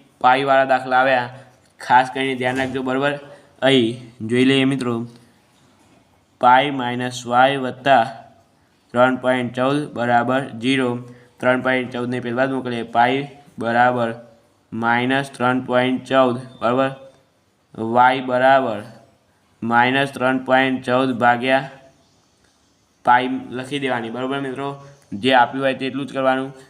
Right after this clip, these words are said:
અહીં પાઈની કિંમત કેટલી છે ખબર છે? પાઈની કિંમત અસલમાં ત્રણ પોઇન્ટ ચૌદ છે, બરાબર? એટલે આ ત્રણ પોઇન્ટ ચૌદ લી-, નીચે લખીએ તો ઝીરો થઈ જાય મિત્રો, પરંતુ એ પાઈ આપેલી છે,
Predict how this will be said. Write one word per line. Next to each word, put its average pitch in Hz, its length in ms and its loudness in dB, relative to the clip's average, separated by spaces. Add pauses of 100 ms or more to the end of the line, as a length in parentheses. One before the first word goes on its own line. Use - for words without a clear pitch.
(120)
અહીં 131 220 0
પાઈની 131 320 2 (100)
કિંમત 135 340 -4
કેટલી 143 240 -4
છે 131 120 -8
ખબર 131 180 -4
છે? 143 160 -4
પાઈની 127 340 0
કિંમત 131 460 -4
અસલમાં 135 460 0 (520)
ત્રણ 131 280 0
પોઇન્ટ 139 340 -2
ચૌદ 139 300 -4
છે, 113 180 -10
બરાબર? 135 340 -2 (1600)
એટલે 131 220 2
આ 135 120 0
ત્રણ 131 220 2
પોઇન્ટ 131 320 0
ચૌદ 131 180 0
લી-, 127 240 -6
નીચે 127 280 -2
લખીએ 139 340 0 (420)
તો 123 140 -2 (100)
ઝીરો 131 280 2
થઈ 135 220 0
જાય 135 200 2
મિત્રો, 117 200 -6
પરંતુ 123 280 -6
એ 127 80 -2
પાઈ 123 320 2
આપેલી 139 260 -2
છે, 135 140 -4